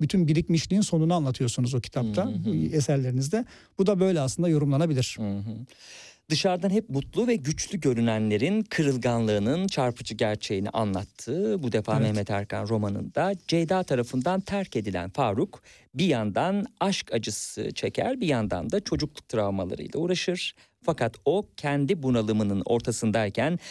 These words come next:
Speaker 2: sebebini sonradan anlayacağı bir hisle Celal'in peşine düşer.
Speaker 1: Evet.
Speaker 2: Bu takip onu Beyoğlu'nun arka sokaklarında garip bir pansiyona ulaştırır.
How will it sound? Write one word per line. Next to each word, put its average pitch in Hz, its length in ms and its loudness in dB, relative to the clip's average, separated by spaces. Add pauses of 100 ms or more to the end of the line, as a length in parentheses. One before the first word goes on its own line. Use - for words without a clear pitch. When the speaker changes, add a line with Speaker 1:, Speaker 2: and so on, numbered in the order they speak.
(140)
Speaker 2:
sebebini 170 520 0
sonradan 151 560 2
anlayacağı 107 580 0
bir 107 80 -2
hisle 143 520 0 (280)
Celal'in 131 400 2
peşine 113 400 0
düşer. - 460 -10
Speaker 1:
Evet. 143 360 0 (340)
Speaker 2:
Bu 165 100 2
takip 117 420 0
onu 139 240 2
Beyoğlu'nun 131 640 2
arka 135 240 -2
sokaklarında 110 760 0
garip 143 420 0
bir 156 280 0 (140)
pansiyona 110 520 0
ulaştırır. - 720 -6